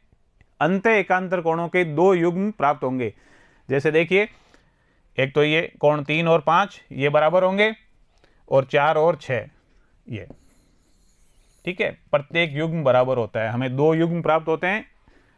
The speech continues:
अंत एकांतर कोणों के और दोनों बराबर होते हैं। अगला संबंध, यदि दो समांतर रेखाएं किसी तिर्यक छेदी रेखा द्वारा काटी जाती है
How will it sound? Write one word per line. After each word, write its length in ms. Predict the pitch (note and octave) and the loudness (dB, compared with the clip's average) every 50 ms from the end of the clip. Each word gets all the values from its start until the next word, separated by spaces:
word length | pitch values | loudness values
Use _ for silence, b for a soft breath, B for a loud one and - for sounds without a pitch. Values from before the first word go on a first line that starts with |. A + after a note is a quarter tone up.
| b b b | b b b
अंत 200 | C#3 D#3+ D#3 F3 | -4 -2 0 2
एकांतर 460 | E3+ E3+ D#3+ F3+ F3 F3 E3+ F3+ F3+ D#3+ | 2 2 2 0 -2 0 0 0 0 0
कोणों 260 | E3+ F3 F3 F3+ F3 | 0 -2 -2 -2 0
के 140 | F3+ G#3 G#3+ | 0 2 2
और 160 | F#3 D#3 C#3+ | 2 0 0
दोनों 260 | C#3 C3+ D3 F3 F#3 | 0 -2 -2 -2 -2
बराबर 320 | D3 B2 B2 A#2+ A#2 B2 A2+ | 0 2 2 2 2 0 -2
होते 240 | G#2+ G2+ - - G2 | -4 -6 -10 -12 -14
हैं। 160 | F#2 F#2 - - - _ _ _ _ _ _ b b b b b b b | -16 -16 -18 -20 -20 _ _ _ _ _ _ b b b b b b b
अगला 260 | - D3 E3 G3 F#3+ E3+ | -4 0 2 2 2 0
संबंध, 420 | - D3 C3 B2 A2 G2 - - - _ _ _ _ _ _ _ _ _ _ _ _ _ _ _ _ _ _ _ _ _ _ _ _ _ _ _ _ _ _ _ _ _ _ _ _ _ _ _ _ _ _ _ _ _ _ _ _ _ _ _ _ _ _ _ _ _ _ _ _ _ _ _ | -2 -4 -6 -6 -8 -10 -14 -18 -20 _ _ _ _ _ _ _ _ _ _ _ _ _ _ _ _ _ _ _ _ _ _ _ _ _ _ _ _ _ _ _ _ _ _ _ _ _ _ _ _ _ _ _ _ _ _ _ _ _ _ _ _ _ _ _ _ _ _ _ _ _ _ _
यदि 280 | - D3 E3 F#3 A3+ A#3 | 0 0 2 2 2 2
दो 140 | A3 A3 A3 G#3+ | 4 4 4 4
समांतर 500 | - F3+ E3+ F3+ G3 G3+ G3+ G#3 A3 G#3 | 2 2 2 2 2 0 0 0 0 0
रेखाएं 320 | G#3 F#3+ G#3 G#3+ A3 G3+ | 0 0 0 0 0 -2
किसी 260 | - G#3+ G3+ - G#3+ F#3 | -4 -4 -4 -2 -4 -4
तिर्यक 300 | - F#3 G3 G3+ F3+ - | -2 0 -2 -2 0 -2
छेदी 220 | G3+ F#3+ F#3 G3+ | -2 -2 0 0
रेखा 260 | F#3 G3 F#3+ F#3 G3+ G3+ | 2 2 2 2 0 0
द्वारा 240 | G3 G3 F#3+ G3 F#3 | 2 2 2 2 2
काटी 300 | F#3 D#3+ D#3+ D#3 G3 G3 | 2 0 0 0 0 0
जाती 320 | F#3 F3+ E3+ E3 G3+ F#3 | 0 0 0 0 -2 0
है 140 | E3 D#3+ D#3 | 0 0 -2